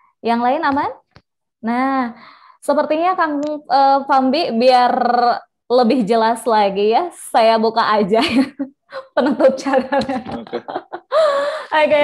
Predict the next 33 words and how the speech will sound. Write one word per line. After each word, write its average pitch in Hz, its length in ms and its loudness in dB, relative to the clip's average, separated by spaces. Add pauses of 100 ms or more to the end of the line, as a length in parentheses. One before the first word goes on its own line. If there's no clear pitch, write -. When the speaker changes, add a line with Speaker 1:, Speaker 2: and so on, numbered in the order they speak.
Speaker 2:
Iya, 302 160 0
Teh. 262 160 -6
Aduh. 254 200 -12 (200)
Speaker 1:
Ah, 294 320 4
karena 294 80 4
Speaker 2:
Jangan 311 160 4
Speaker 1:
kebetulan 302 400 6
Speaker 2:
seperti 151 240 -4
Aisyah. 190 260 -8 (320)
Speaker 1:
Mhm. 392 840 0 (380)
Kalau 302 240 4
tadi, 285 240 0 (160)
kalau 285 240 0
di 285 140 0
film 320 240 0
kan 349 160 -2
Aisyah 262 500 0
ya, 220 220 -2 (320)
kalau 247 260 0
di 247 140 -2
sini 269 240 -4
Aisyah. 233 420 -4
Speaker 2:
Iya, 117 300 -2
betul. 120 320 -6
Speaker 1:
<laughs> - 60 -8 (2000)
Oke, 330 180 0
terima 349 260 0
Speaker 2:
Iya, 339 140 0
Speaker 1:
kasih, 349 80 -4
Speaker 2:
Teh. 392 180 -2 (560)
Speaker 1:
Kang 302 240 -2
Pambi 311 460 -2
ya. 349 100 2